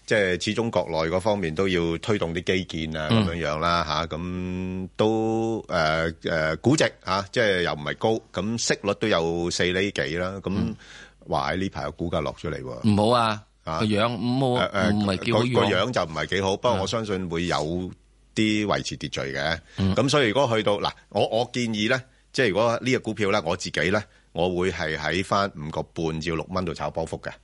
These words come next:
Speaker 2: 嗯。
Speaker 1: 係啦，咁，呃，即係，呃，應該，應該搵到啖食嘅下。
Speaker 2: 嗯。
Speaker 1: 好，咁啊，另外一隻呢，就，呃，進建教育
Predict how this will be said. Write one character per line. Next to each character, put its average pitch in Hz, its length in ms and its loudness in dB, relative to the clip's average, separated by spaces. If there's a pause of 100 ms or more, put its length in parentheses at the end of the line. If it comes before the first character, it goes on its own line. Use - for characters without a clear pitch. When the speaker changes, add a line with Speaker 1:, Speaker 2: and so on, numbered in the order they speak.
(120)
Speaker 2:
嗯。 92 180 0 (140)
Speaker 1:
係 85 100 2
啦， 76 180 0
咁， 107 200 0
呃， 82 500 2
即 123 100 -4
係， 92 220 2 (120)
呃， 85 180 0
應 120 100 2
該， - 480 0
應 147 80 2
該 147 60 2
搵 110 160 0
到 113 100 -2
啖 78 220 -4
食 80 100 -6
嘅 - 140 -4
下。 82 280 0 (140)
Speaker 2:
嗯。 87 160 -6
Speaker 1:
好， 123 180 4 (200)
咁 131 100 2
啊， 123 80 4
另 95 180 0
外 98 160 2
一 123 40 -2
隻 104 160 0
呢， 107 200 0
就， 80 580 -2 (100)
呃， 78 200 -2 (520)
進 98 320 2
建 92 360 -2
教 87 320 2
育 87 80 2